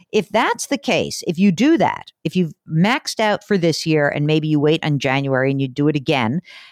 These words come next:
then you'll have that extra five hundred dollars a month that you're not gonna necessarily put in the five twenty-nine,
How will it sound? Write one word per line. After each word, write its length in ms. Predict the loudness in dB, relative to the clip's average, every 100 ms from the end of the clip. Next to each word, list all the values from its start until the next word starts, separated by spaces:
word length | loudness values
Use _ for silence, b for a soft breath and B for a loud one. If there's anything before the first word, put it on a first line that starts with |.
| -6
then 560 | -2 0 2 2 0 0
you'll 180 | 0 0
have 180 | 0
that 160 | 0 0
extra 260 | -4 -4 -4
five 260 | 0 0
hundred 280 | 2 2 0
dollars 380 | 0 2 2 2
a 60 | 0
month 360 | 2 2 0
that 160 | -4 -2
you're 100 | -2
not 280 | 0 0 -2
gonna 120 | -2
necessarily 460 | -2 -2 -2 -2 -2
put 160 | -2
in 60 | -4
the 80 | -2
five 240 | -2 -2
twenty-nine, 500 | -2 -2 0 0 -2